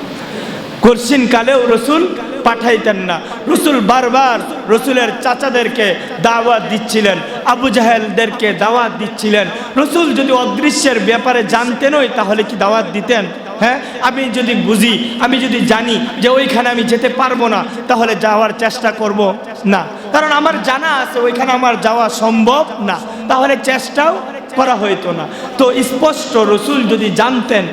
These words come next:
হ্যাঁ, তাহলে রসুল ওই চা-, চাচাদেরকে দ্বীনের দাওয়াত দিতেন না। এই জন্য গায়েবের খবর আল্লাহ ছাড়া অন্য কেউ জানেন না। নামধারী কিছু সুন্নি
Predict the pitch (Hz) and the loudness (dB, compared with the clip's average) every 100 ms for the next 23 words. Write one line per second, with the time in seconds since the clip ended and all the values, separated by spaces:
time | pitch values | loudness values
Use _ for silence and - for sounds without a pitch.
0 | - - 208 262 339 - - - 214 226 | -8 -2 0 0 0 -6 -4 -2 0 2
1 | 233 208 190 214 240 302 349 - - - | 0 0 2 0 2 2 2 -2 -6 0
2 | 214 220 208 160 - - 214 269 233 254 | 2 4 2 -4 -4 0 0 0 -2 0
3 | 254 277 247 220 - 202 165 - - 202 | 0 0 0 -2 -2 -4 -4 -8 -2 2
4 | 285 269 208 196 180 202 220 - 170 190 | 4 2 2 0 0 0 -2 -4 -4 -4
5 | 165 156 - - - 226 262 277 254 202 | -4 -8 -10 -6 0 2 2 2 0 0
6 | 160 196 233 269 262 233 202 233 233 247 | -2 0 0 2 0 -2 -2 0 0 0
7 | 226 214 233 214 220 208 208 233 202 226 | -4 0 0 0 0 0 0 0 0 2
8 | 208 220 208 190 202 214 240 294 370 - | 2 2 2 2 2 2 4 2 0 -8
9 | 202 160 - - - 220 269 247 240 240 | -8 -8 -8 -10 -2 0 0 0 0 -2
10 | - 208 - 240 233 208 | -6 -8 -2 0 2 2